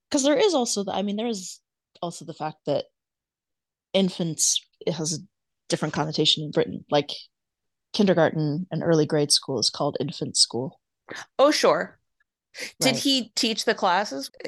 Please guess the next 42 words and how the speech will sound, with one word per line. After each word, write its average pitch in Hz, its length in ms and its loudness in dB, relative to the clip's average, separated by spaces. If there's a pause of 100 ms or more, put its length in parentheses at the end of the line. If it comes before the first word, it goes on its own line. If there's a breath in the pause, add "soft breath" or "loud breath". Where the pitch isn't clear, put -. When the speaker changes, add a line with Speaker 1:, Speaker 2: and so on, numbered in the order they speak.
Speaker 2:
He 190 120 -6
was, 175 120 -2
like, 180 100 4
Speaker 1:
Well, 269 140 4
Speaker 2:
a - 20 4
teacher's 170 320 -2
assistant? 214 580 -8 (320)
Speaker 1:
I've 339 200 -2
never 392 280 -4
read 202 280 -8
that. 330 260 -4 (440)
Um, 196 240 -6
I 185 80 -6
don't 277 140 -8
think 349 120 -10
there's 240 180 -2
any 185 540 -6 (1200)
historical 175 880 0 (100)
evidence 175 280 -2
to 160 100 -4
support - 300 -2
that. 165 140 -2
Although, 220 420 2 (200)
you 202 100 -4
know, 170 100 -2
again, 175 440 -2 (120)
Lewison 185 420 -2
has 175 160 -4
done 175 160 -4
a 156 60 -4
lot 156 220 0
more 147 120 -4
research. - 500 -10 (1400)
He 185 80 2
has 175 120 4
access 160 400 2
to 160 100 -6
things 156 280 -8
that 147 80 -4
we 143 80 -2
don't. 196 360 2
So, 156 400 0